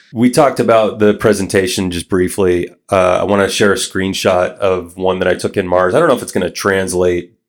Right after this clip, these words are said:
um, to our YouTube viewers or not, but I was just impressed by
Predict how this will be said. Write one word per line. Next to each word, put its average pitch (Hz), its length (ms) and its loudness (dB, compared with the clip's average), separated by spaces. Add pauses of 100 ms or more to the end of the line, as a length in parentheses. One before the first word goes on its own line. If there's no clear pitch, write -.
(280)
um, 82 420 -6 (160)
to - 120 -4
our 92 100 2
YouTube 87 300 -4
viewers 82 400 -2
or 82 80 -4
not, 82 260 -2
but - 280 -2 (340)
I 139 60 6
was 190 140 4
just 151 120 -2
impressed 104 600 0
by 90 560 2